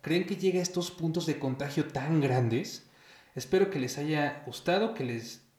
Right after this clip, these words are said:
ah, se les haya hecho algo curioso. Pueden seguir esto, lo voy a estar publicando también en el Instagram del podcast, Curioso Podcast. Lo pueden seguir en Instagram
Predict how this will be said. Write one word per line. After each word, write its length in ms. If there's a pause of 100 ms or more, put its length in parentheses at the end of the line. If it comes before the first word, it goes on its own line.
(140)
ah, 240
se 180
les 200
haya 120
hecho 200
algo 380 (220)
curioso. 640 (1600)
Pueden 320
seguir 640 (640)
esto, 680
lo 120
voy 100
a 60
estar 500 (220)
publicando 440
también 640
en 280
el 140
Instagram 560
del 200
podcast, 480
Curioso 460
Podcast. 560 (420)
Lo 120
pueden 180
seguir 260
en 80
Instagram 520